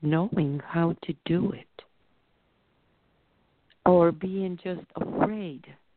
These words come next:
of expressing it because for such a long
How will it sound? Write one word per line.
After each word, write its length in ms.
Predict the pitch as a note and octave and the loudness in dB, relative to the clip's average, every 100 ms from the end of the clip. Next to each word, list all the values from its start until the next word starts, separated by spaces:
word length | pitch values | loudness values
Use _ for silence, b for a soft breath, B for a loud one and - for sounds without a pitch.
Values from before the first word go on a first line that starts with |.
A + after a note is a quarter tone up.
| _ _ _ _ - | _ _ _ _ -10
of 180 | F3 F3 | -6 -6
expressing 760 | E3 - - F#3+ G3 - E3+ | -6 -16 -8 -6 -6 -10 -18
it 120 | E3 D#3 - | -20 -20 -20
because 360 | F3 F3 E3+ - _ b _ _ - | -14 -10 -10 -12 _ b _ _ -8
for 160 | F3+ E3+ - | -6 -6 -8
such 160 | F3+ F3+ | -10 -8
a 60 | |
long 320 | E3+ F3 E3+ | -6 -4 -6